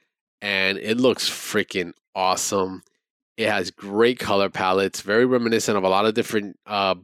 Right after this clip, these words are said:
powers that Mega Man gets in the series, in the original three. And it looks good. It looks good on Birdie. It kinda reminds me of that old, of that bad Mega Man fa-, uh, box art Mega Man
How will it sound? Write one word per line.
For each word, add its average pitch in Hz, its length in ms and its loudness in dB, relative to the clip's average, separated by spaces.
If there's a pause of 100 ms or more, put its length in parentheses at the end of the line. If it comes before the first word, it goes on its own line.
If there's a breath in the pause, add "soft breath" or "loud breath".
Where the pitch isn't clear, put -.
powers 104 460 2
that 95 120 0
Mega 98 220 -2
Man 92 180 -2
gets - 520 -4
in 104 180 -14
the 101 80 -6
series, 131 680 2
in 107 120 -4
the 98 180 -2
original 98 340 -4
three. 104 460 -2 (1000)
And 127 220 2
it 170 40 6
looks 226 180 6
good. 233 320 2
It 127 80 -6
looks 139 180 2
good 160 140 6
on 156 120 4
Birdie. 147 240 4
It 127 60 2
kinda 135 180 2
reminds 131 380 4
me 143 80 4
of 117 120 4
that 113 180 2
old, 117 400 2
of 107 180 0
that 101 400 -2
bad 110 260 0
Mega 101 300 0
Man 104 480 0 (220)
fa-, 104 240 -4
uh, 92 280 4
box 98 380 -2
art 120 280 2 (360)
Mega 135 260 0
Man 147 460 2